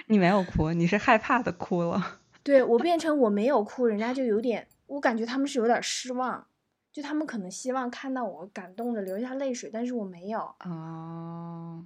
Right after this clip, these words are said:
Speaker 2: 然后从那以后，我就特别怕这种事情啊，我想说再也不要再发生在我身上了，我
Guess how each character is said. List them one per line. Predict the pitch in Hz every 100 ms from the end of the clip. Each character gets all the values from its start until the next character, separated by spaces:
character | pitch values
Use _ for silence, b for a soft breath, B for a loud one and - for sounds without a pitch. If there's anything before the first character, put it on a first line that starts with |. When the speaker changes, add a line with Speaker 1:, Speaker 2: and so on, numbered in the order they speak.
| -
Speaker 2:
然 | 247
后 | 294
从 | 262 277
那 |
以 | 311
后， | 214 262 240
我 | 208
就 | 220
特 | - - 349
别 | 285 202
怕 | - - 254
这 | 214 214
种 | 170
事 | 202 208
情 | 202 165
啊， | 202 _ -
我 | 214
想 | 220
说 | 202 202
再 | - 294
也 | 226
不 | 202
要 | 180
再 | 196 208
发 | 226 220
生 | 233
在 | 226
我 | 196
身 | - 208
上 | 208
了， | 190 180
我 | 185 214